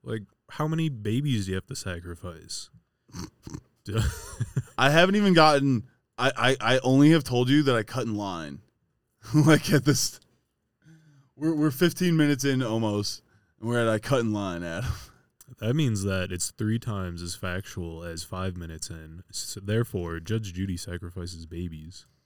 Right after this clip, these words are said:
Speaker 1: And you can cite this on your, uh,
Speaker 2: Yeah, this,
Speaker 1: three hundred word
Speaker 2: yeah, if
Speaker 1: essay.
Speaker 2: you're doing, like, a dissertation <laughs> and, and you wanna put this podcast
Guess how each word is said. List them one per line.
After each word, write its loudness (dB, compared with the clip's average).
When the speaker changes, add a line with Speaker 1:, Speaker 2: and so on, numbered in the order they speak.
Speaker 1:
And -12
you -6
can -8
cite -8
this -12
on -12
your, -16
uh, -16
Speaker 2:
Yeah, -4
this, 0
Speaker 1:
three -2
hundred 0
word -2
Speaker 2:
yeah, 0
if 0
Speaker 1:
essay. -4
Speaker 2:
you're 4
doing, 4
like, -2
a -4
dissertation -2
<laughs> -16
and, -4
and -4
you -6
wanna -4
put -4
this -6
podcast -2